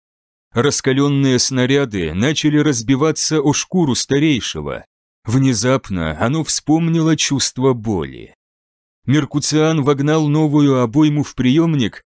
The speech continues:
и снова поднял тяжелый болтер. Прошло три томительных секунды, прежде чем он вновь ожил, и его внутренние механизмы снова залязгали.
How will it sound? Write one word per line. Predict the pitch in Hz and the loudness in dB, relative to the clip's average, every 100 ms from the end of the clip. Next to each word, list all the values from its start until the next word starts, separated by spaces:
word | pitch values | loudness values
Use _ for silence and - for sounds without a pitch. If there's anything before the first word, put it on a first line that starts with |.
| - | -2
и | 147 | 0
снова | - 156 165 160 170 | 0 0 0 2 0
поднял | - 156 139 156 143 | 0 -2 0 -2 0
тяжелый | 156 117 120 120 113 | -2 0 0 0 0
болтер. | 92 73 69 69 58 - _ _ _ _ | -2 -6 -8 -14 -14 -20 _ _ _ _
Прошло | 127 143 - 160 170 | 0 0 2 2 0
три | 156 151 170 180 | 2 0 0 0
томительных | 170 165 180 - 170 165 151 | 0 2 2 0 0 0 0
секунды, | - 165 - 180 185 123 104 90 - | -2 -4 -2 0 0 2 0 -2 -2
прежде | 143 175 127 160 | 0 2 0 -4
чем | - 165 | -2 0
он | 165 143 | 0 -2
вновь | 127 151 135 147 | 0 -2 0 0
ожил, | 170 151 180 113 - - | 0 2 0 -2 -10 -8
и | 139 | -2
его | 156 160 160 | 2 2 2
внутренние | 139 170 156 160 151 151 147 | 0 0 0 0 2 2 2
механизмы | 143 - 147 170 143 101 87 80 | 0 0 0 2 0 -2 -4 -4
снова | - 135 156 170 156 135 | -4 -2 0 0 0 0
залязгали. | 143 127 107 85 80 76 62 - | 0 0 -2 -4 -6 -10 -10 -16